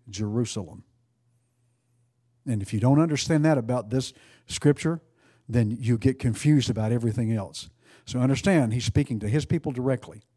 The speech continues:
There's a reason for it. S-, Josephus, in his, uh, historical, uh, value of it, describes wars on his historical account, many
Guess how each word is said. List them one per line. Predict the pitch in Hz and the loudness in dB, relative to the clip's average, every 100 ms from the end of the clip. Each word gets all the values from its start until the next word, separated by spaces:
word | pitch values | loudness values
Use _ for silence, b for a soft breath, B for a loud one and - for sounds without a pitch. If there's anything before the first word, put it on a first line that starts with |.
| _ | _
There's | 104 92 | -10 -8
a | 107 | -4
reason | 104 143 131 110 | 2 2 2 -2
for | - 92 | -4 -10
it. | - _ B B B - | -14 _ B B B -16
S-, | - - | -16 -14
Josephus, | 147 175 165 262 247 127 - | 4 4 6 4 4 4 4
in | 123 | 4
his, | 160 - - | 2 -2 -4
uh, | 131 98 - | -4 -2 -2
historical, | - - 143 131 120 - | 0 2 2 0 -4 -4
uh, | 117 104 101 208 _ _ b b _ | -4 -4 -6 -18 _ _ b b _
value | 120 131 127 127 | 4 6 8 8
of | 131 | 6
it, | 120 | 6
describes | 120 - 151 123 | 2 4 0 2
wars | 113 135 160 143 135 | 2 6 6 6 4
on | 123 113 - B B | 0 0 -2 B B
his | 151 123 | 6 6
historical | 120 - 185 175 127 | 4 2 2 4 0
account, | 113 123 120 | 2 2 4
many | 139 196 190 | 4 4 2